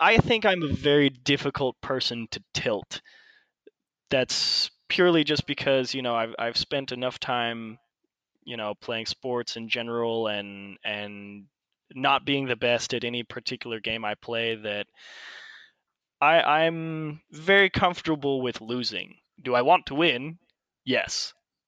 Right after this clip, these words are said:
But I know I'm not gonna win every game. And at the end of the day, while every now and again I might get frustrated,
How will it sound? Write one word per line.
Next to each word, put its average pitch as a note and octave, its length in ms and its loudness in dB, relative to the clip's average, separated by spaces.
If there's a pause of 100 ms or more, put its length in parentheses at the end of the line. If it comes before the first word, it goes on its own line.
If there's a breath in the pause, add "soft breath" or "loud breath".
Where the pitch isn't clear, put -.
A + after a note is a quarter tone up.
(100)
But E3 120 6
I E3+ 100 8
know F3+ 160 6
I'm D#3 140 6
not C3+ 180 0
gonna C3 140 -2
win B2+ 180 0
every A2+ 220 -4
game. G#2 360 -4
And B2+ 80 -8
at C3+ 120 -2
the E3 120 6
end F#3 100 6
of F3+ 60 6
the E3 60 0
day, D3+ 320 6
while C3+ 580 4
every D#3+ 220 2
now C#3 160 2
and C3 100 2
again B2 260 -2
I A2+ 100 -2
might A#2 260 -4
get A#2 200 -6
frustrated, G#2 760 -6